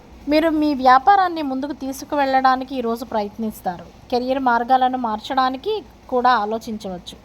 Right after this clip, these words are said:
ఈరోజు మీరు కొంచెం ఒత్తిడికి లోనవుతారు. మీరు ఈరోజు వ్యాపారంపై దృష్టి పెట్టాల్సి ఉంటుంది. మీరు మీ ఉద్యోగంలో ప్రమోషన్ పొందవచ్చు. విదేశాలకు వెళ్ళే విద్యార్థులకు మంచి అవకాశాలు లభిస్తాయి.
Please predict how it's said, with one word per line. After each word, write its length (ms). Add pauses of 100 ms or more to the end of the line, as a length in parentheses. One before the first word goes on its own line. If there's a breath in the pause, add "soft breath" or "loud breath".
ఈరోజు 600
మీరు 200
కొంచెం 440 (120)
ఒత్తిడికి 400
లోనవుతారు. 600 (1900)
మీరు 380
ఈరోజు 460
వ్యాపారంపై 760
దృష్టి 300
పెట్టాల్సి 480
ఉంటుంది. 440 (120)
మీరు 220
మీ 140
ఉద్యోగంలో 680
ప్రమోషన్ 640
పొందవచ్చు. 680 (340 loud breath)
విదేశాలకు 580
వెళ్ళే 200
విద్యార్థులకు 580
మంచి 280
అవకాశాలు 460
లభిస్తాయి. 560